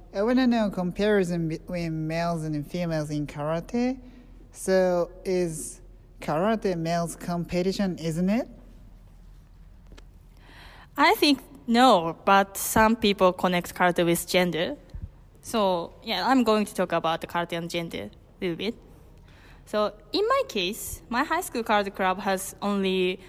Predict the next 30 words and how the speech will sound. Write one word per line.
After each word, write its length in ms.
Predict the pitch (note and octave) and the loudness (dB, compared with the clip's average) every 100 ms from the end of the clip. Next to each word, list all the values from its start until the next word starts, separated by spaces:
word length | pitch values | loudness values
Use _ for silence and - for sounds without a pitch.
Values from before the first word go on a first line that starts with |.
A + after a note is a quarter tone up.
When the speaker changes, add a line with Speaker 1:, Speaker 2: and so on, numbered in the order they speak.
| - | 0
Speaker 2:
women 260 | A3 A3+ G3+ | 2 4 2
members 560 | G3 F3+ D#3+ F3 - | 0 0 -4 -6 -12
because 460 | G3+ G3+ G3 F#3+ - | -8 -2 0 0 -4
my 160 | F3+ F3 | -4 -4
high 160 | F#3 | -4
school 300 | A3+ - G#3+ | -6 -4 -2
was 220 | F#3+ F3 | 0 -2
a 80 | E3+ | -4
girls' 280 | D#3+ E3 F3 | -4 -2 -4
school 340 | - - F3 | -8 -6 -4
until 600 | E3+ E3+ E3+ F3 E3 E3 F3 - - - - - | -2 -4 -6 -6 -4 -6 -10 -18 -20 -20 -20 -6
two 220 | A3 F#3+ | -2 -2
thousand 360 | F#3+ F3+ F3+ | -2 -4 -4
six. 520 | E3 E3 C4 - - - - - - - - - - - - - - | -8 -8 -10 -10 -16 -16 -20 -20 -20 -20 -20 -20 -20 -20 -20 -20 -10
And 400 | - G#3 G3+ G3 | -2 2 2 0
also, 340 | - G#3 G3 F3+ | -2 -2 0 0
my 220 | F3+ F#3 | 0 0
university's 680 | F#3+ G3 B3 B3+ - A3+ - | -2 -2 -4 -4 -4 -4 -2
karate 300 | G3+ F#3+ - | -2 -2 -2
club 280 | F#3+ F3+ | -2 -2
didn't 300 | F#3 F3+ F3 | -2 -4 -4
have 340 | F3+ F#3+ F3+ F#3+ | 0 4 4 2
female 380 | G3+ F#3+ F3+ F3 | 0 4 4 4
players 460 | F#3+ F#3 F3 E3+ | 4 4 4 0
before. 420 | - E3 F3 F3+ - - - - - - - - - - | -2 -2 0 0 -4 -20 -20 -20 -20 -20 -20 -20 -20 -4
So, 280 | G3+ F3+ | 0 0
but 560 | F3+ A#3 D4+ G#3+ G3+ - | 0 2 2 2 -2 -4
now 460 | A3 G#3+ F3 F3+ - - - - | 0 2 0 -2 -8 -20 -12 2
I'm 300 | G#3 G3+ G3 | 2 4 0
joined, 400 | - F#3+ F#3 F3+ | 0 2 2 -2